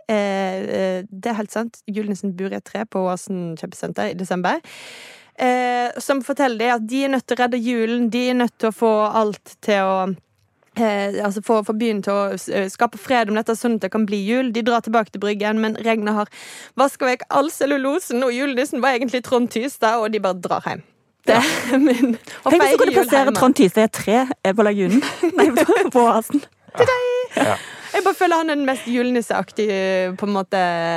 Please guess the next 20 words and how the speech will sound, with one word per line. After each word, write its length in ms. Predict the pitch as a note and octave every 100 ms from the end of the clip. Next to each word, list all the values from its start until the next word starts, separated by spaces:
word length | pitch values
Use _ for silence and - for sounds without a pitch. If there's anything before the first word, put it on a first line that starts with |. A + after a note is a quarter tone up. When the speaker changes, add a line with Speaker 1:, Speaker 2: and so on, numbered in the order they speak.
| D#3
Speaker 1:
eller 160 | C4 D#4
jeg 100 | F#4+
vet 180 | F#4+ - C4+
ikke. 140 | F4+
Speaker 3:
Han 100 | F#3
ville 140 | G#3 G3
bare 560 | F3+ E3 E3 D#3 D3+
gi 680 | - C3 C3+ D#3+ - C3+ C3
bergenserne 840 | A#2+ B2+ A#2 G#2 G2+ G#2+ G#2+ G#2+ G#2+
en, 280 | A2 G#2+ A2
eh, 280 | A2 G#2+ A2
Speaker 1:
Gave. 300 | A3 G#3+ F3
Speaker 3:
tunnel 120 | D#4+ -
og 280 | C#3+ D3 D3
en, 340 | C3 C3 C3
eh, 160 | B2+ B2 G#2+ - - - -
f-, 220 | - - -
med 380 | B2+ A#2 A2+ A#2
banefri 580 | A2 F#2 - G#2+ G#2+
Bryggen. 320 | G#2 A2 D3+